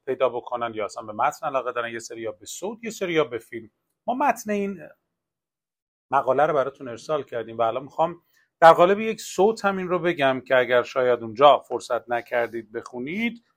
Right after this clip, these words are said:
اینجا به صورت صوتی بشنوید. اه، ما اونجا گفتیم مقدمه‌ای بر سفر مشتری تو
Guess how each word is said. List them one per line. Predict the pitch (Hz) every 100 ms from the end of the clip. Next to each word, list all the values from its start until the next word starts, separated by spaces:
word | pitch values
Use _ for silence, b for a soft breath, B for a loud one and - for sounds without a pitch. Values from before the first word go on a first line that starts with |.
| _ _ _
اینجا | 151 190
به | 190
صورت | 156 143 143
صوتی | - 127 120 - 170 180 175 139
بشنوید. | 120 - 95 - _ _ _ _ _ _ _ _ _ _ _ _ 202
اه، | 214
ما | 220 294
اونجا | 240 254
گفتیم | 262 269 247 185
مقدمه‌ای | 170 175 180 175 160 180 202
بر | 226 208
سفر | - 170 156 185 208
مشتری | 202 - 165 202
تو | 180